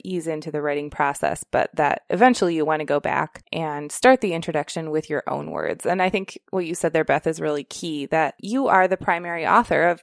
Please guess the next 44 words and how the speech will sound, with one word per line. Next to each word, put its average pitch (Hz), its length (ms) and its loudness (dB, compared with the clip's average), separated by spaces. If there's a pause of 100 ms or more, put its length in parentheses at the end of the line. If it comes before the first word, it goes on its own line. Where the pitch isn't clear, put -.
whatever 156 580 -2 (180)
paper 165 260 -4
you're 147 200 -4
writing, 139 300 -2
whatever 151 280 -2
document 147 420 -6
you're 151 120 -8
writing, 151 340 -6
and 180 260 -6 (360)
you 233 200 0
want 196 400 4
the 165 480 4
introductory 165 540 -2
paragraph 156 640 -2
to 170 260 -4
reflect 359 460 -2
that. 92 300 0
So 180 180 4
that 170 220 0
means 160 280 -10
you 175 140 -4
want 160 240 -4
your 214 240 6
voice 170 600 -4
to 202 120 -2
be 175 380 -2 (100)
the 202 80 4
very 190 240 8
first 185 500 0
voice 165 760 -2
that - 140 -2
your 160 180 0
reader 170 600 0
hears 185 480 4
or 180 140 4
reads, 170 600 -2 (100)
rather 180 220 4
than 170 160 -4
presenting 170 400 -2
them 156 140 -8
with 160 180 -4
an 160 160 0
outside - 500 -2
voice - 380 -4